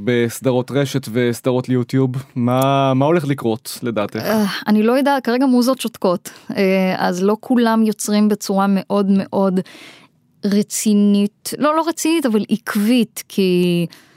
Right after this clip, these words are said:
Speaker 2: מאוד, קצת יש באסה מסוימת, ואני יכולה להבין את זה, וקצת, אה, אפילו לי אין לגמרי מוטיבציה, בגלל זה קראתי עכשיו, אה,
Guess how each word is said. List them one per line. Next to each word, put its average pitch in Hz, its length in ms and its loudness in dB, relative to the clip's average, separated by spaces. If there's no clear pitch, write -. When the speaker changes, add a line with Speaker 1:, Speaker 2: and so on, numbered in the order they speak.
Speaker 2:
מאוד, 190 720 2
קצת - 280 -4
יש 214 160 -2
באסה 185 320 0
מסוימת, 180 600 0
ואני 202 120 2
יכולה 240 280 2
להבין 185 380 2
את 175 100 0
זה, 175 260 0
וקצת, 180 640 -2
אה, 185 280 0
אפילו 254 280 0
לי 240 260 4
אין 226 120 2
לגמרי 214 420 0
מוטיבציה, 208 520 0
בגלל 185 300 -2
זה 185 200 -2
קראתי 196 640 -2
עכשיו, 180 420 -2
אה, 175 360 0